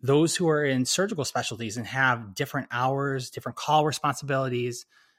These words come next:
will have a very different conference experience than those in emergency medicine, where we have, you know, ideally less call, we have more shift structure. And so I wanted to see, we really wanted to see as a group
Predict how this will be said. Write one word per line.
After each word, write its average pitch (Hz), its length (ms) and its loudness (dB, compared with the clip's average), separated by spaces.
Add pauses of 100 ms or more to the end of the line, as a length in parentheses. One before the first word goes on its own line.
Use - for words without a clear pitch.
(180)
will 147 120 0
have 139 200 -2
a 131 80 0
very 139 280 -2
different 151 400 -6
conference 160 360 -4
experience 98 500 -10
than 117 220 -6
those 113 220 -6
in 117 120 -4
emergency 113 380 -4
medicine, 127 360 -2
where 113 260 -4 (460)
we 135 120 -2
have, 151 360 2 (300)
you 123 140 -8
know, 113 120 -10 (220)
ideally 113 380 -6
less 107 240 -4
call, 120 540 0
we 110 120 -6
have 110 300 -2
more 113 160 -6
shift - 260 -6
structure. - 580 -4 (540)
And 131 140 -4
so 135 220 -2
I 135 140 -6
wanted 156 180 2
to 147 80 -4
see, - 320 -4
we 160 60 -2
really 202 280 0
wanted 151 200 0
to - 40 -4
see 151 120 -2
as 123 80 -4
a 110 40 -8
group 135 360 -2